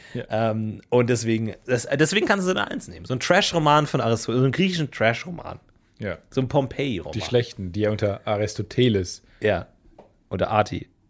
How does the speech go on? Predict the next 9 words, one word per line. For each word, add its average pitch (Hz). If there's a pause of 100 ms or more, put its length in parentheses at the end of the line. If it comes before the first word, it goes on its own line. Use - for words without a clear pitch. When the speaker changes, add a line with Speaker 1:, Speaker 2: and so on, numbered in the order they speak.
(160)
Speaker 1:
Arti. 107 (140)
Speaker 2:
Arti. 98
Wer 147
ist 143
dieser 92
Arti? 85 (2250)
Speaker 1:
Auch 98
ein 95
Quatschkopf. -